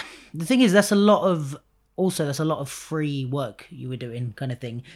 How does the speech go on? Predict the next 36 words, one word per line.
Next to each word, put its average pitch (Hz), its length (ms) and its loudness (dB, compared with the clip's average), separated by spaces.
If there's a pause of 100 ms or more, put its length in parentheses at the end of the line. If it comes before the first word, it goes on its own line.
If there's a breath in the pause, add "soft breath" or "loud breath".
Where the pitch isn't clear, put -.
Did 151 120 -2
you 170 80 6
have, 170 220 6
like, 170 200 4
a, 160 380 4 (960 soft breath)
something 170 420 2
you 165 120 4
wanted 160 260 2
to 151 60 -4
get 135 480 -4
back - 240 0
from 143 320 -2
it 135 180 -4
that 127 140 -8
was, 131 160 -4
like, 123 180 -8 (540)
bigger 135 260 0
than 127 400 -2 (100)
the 139 60 -2
money? 139 320 2 (160)
Was 160 140 2
it 160 80 0
more, 151 180 4
like, 139 160 2
for 139 120 -4
promotion? 143 580 2
Was 143 120 0
it 135 60 -6
more 135 160 -6
for 139 100 -6
your 127 120 -2
personal 135 480 -6
progression? 135 520 -6
'Cause 143 140 -2
it's 143 140 -4
like, 147 260 0